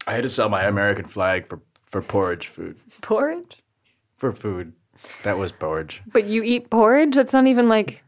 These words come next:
Speaker 2: that's very old American, I guess.
Speaker 1: It's
Speaker 2: It's
Speaker 1: American,
Speaker 2: like the
Speaker 1: though.
Speaker 2: original
Speaker 1: All I
Speaker 2: American.
Speaker 1: do is Amer-, I eat the same thing Benjamin Franklin ate every morning.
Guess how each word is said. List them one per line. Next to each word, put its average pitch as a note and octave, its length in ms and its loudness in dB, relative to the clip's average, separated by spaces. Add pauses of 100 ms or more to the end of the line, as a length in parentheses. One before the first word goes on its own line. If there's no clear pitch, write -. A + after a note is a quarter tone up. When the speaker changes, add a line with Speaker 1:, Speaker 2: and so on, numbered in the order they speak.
(120)
Speaker 2:
that's A#3 200 -2
very C#4+ 220 6
old B3 240 6
American, F#3 480 2
I E3+ 100 0
guess. F#3 280 2
Speaker 1:
It's G#3+ 100 -8
Speaker 2:
It's G3 100 -8
Speaker 1:
American, E3+ 160 4 (160)
Speaker 2:
like G3+ 60 2
the G3 60 0
Speaker 1:
though. G3+ 60 2
Speaker 2:
original G#3+ 340 2
Speaker 1:
All G#3 120 2
I A3 40 4
Speaker 2:
American. C#3 340 4
Speaker 1:
do A#2 60 2
is G#2 100 -2
Amer-, G2+ 340 -2
I B2 160 4
eat D#3 240 2
the C#3 80 0
same A#2+ 280 2
thing A#2 200 2
Benjamin G#2 380 0
Franklin F2 460 -2
ate F2 120 -2
every F#2 220 -4
morning. E2 480 -6